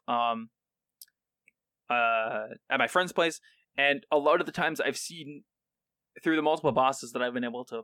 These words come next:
play at against, people saying the same phrase, "Oh,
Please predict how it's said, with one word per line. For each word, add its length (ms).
play 220
at 220
against, 420
people 300
saying 320
the 60
same 220
phrase, 400
"Oh, 340